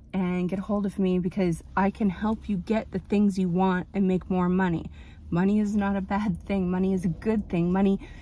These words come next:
fuels you to get the things you want. Will money make you happy? I,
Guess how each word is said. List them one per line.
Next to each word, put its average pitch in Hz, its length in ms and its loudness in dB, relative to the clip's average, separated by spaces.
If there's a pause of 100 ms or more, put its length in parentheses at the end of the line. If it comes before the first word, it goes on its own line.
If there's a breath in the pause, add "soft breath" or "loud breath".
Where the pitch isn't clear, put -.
(180 loud breath)
fuels 254 640 4
you 208 420 2
to - 120 -4
get 220 260 2
the 226 80 -4
things 196 480 2
you 196 100 2
want. 208 520 0 (680 loud breath)
Will 226 320 8
money 240 320 8
make 226 300 2
you 240 80 2
happy? 240 560 4 (380 loud breath)
I, 269 480 8